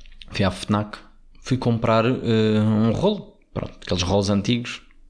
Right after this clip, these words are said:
Ver como é que estava a situação, rolo analógico, eh, se tinha, não tinha, et cetera. Pá, e dou por mim.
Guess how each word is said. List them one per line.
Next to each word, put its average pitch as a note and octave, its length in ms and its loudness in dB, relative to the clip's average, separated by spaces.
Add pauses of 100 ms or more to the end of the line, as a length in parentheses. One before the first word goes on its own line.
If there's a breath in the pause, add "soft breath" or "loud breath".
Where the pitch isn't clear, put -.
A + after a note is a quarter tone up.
(1080 loud breath)
Ver F2+ 160 0
como F#2+ 160 0
é F2 60 2
que - 60 -6
estava G#2 320 2
a - 20 0
situação, A2+ 600 0
rolo G2 260 0
analógico, G#2 800 0 (200)
eh, - 120 -2
se - 200 -4
tinha, A#2 260 2
não G2 180 2
tinha, A2 320 0
et G2+ 80 -6
cetera. - 380 -6 (840 loud breath)
Pá, A2 100 0
e A2+ 120 2
dou C#3+ 160 2
por C3+ 180 0
mim. F#2 320 0